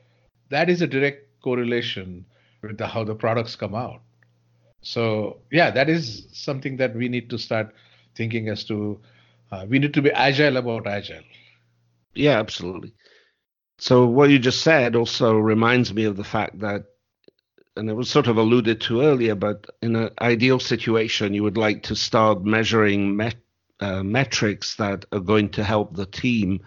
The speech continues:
Speaker 2: improve. So as soon as you start sharing results, that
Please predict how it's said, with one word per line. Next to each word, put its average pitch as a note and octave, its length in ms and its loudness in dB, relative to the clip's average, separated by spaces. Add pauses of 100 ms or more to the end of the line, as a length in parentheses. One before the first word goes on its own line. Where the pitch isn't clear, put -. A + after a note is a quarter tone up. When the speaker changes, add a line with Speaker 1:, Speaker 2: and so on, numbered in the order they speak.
(340)
Speaker 2:
improve. G2 720 0 (600)
So F#2 720 -2 (640)
as - 80 -10
soon D3 200 4
as A#2 160 4
you B2 60 -2
start A#2 380 2
sharing A2+ 680 0 (260)
results, G#2 800 -4 (520)
that G#2+ 240 -4